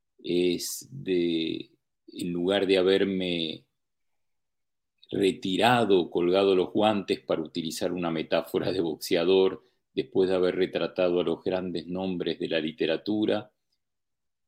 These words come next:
de algo decía, "Me siento contento", es de continuar, siempre continuar, apostar por los jóvenes, apostar por aquellos que serán los escritores de mañe-, del mañana,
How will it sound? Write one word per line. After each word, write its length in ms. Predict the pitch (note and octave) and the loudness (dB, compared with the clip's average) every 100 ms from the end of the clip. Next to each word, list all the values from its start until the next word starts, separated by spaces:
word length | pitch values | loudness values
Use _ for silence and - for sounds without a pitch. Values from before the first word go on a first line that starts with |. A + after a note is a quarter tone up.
| _ _ _ _ _ _ _ | _ _ _ _ _ _ _
de 180 | - F2+ | -2 0
algo 400 | G2 G#2+ G2+ F#2+ | 2 2 4 4
decía, 460 | E2+ - G2+ F#2 | 2 -2 -4 -2
"Me 160 | F2 D#2+ | -2 -4
siento 840 | - F#2+ F2+ F#2 E2+ E2 D#2 D#2+ _ _ _ _ _ - | -4 -4 -4 -2 0 0 -2 -6 _ _ _ _ _ -10
contento", 920 | E2 D#2 D2 G#2+ G2+ F#2+ A2 A#2 - _ _ _ _ - | -6 -6 0 0 0 -2 -2 -2 -6 _ _ _ _ -6
es 340 | F#2+ F#2 - | 0 0 0
de 280 | G2 - _ _ _ | -2 -2 _ _ _
continuar, 800 | - F2 E2+ F2+ E2+ C#2+ C#2+ - _ _ _ _ _ - | -6 -4 -2 -2 0 -2 -4 -10 _ _ _ _ _ -10
siempre 600 | - - A#2 G#2 G#2 F#2+ | -6 0 2 2 2 0
continuar, 720 | F2+ D#2+ D#2+ E2 D2 D2 - | 0 -4 -4 -4 -4 -4 -6
apostar 560 | - - - - F2 - | -8 -6 -6 0 0 2
por 160 | F2+ | 0
los 140 | D2+ D2+ | 0 0
jóvenes, 800 | A2+ G#2+ A2 A2+ A#2 C3 - - _ _ _ _ _ _ _ | 6 8 8 6 4 0 -6 -14 _ _ _ _ _ _ _
apostar 920 | - - D#2 - - F#2+ F#2 D#2+ - - | -12 -6 -6 -6 0 2 4 0 -6 -2
por 200 | E2 D#2 | 0 0
aquellos 920 | C#2 - F#2 E2+ F2 E2+ E2 - _ | -2 2 2 4 2 2 -2 -10 _
que 160 | E2+ | -6
serán 360 | D2+ - F2 E2+ | -2 0 0 0
los 200 | D#2+ - | -2 -2
escritores 640 | D#2 - D#2 C#2+ F2 E2+ | -4 -4 -10 -2 0 2
de 140 | E2 D#2 | 0 -2
mañe-, 500 | D#2+ D#2 D#2+ F2 - | 0 -2 -2 -4 -4
del 140 | E2 D2+ | -4 -2
mañana, 800 | D2+ D#2+ G#2 G#2+ A2+ A#2 B2 | -4 0 2 4 2 0 -4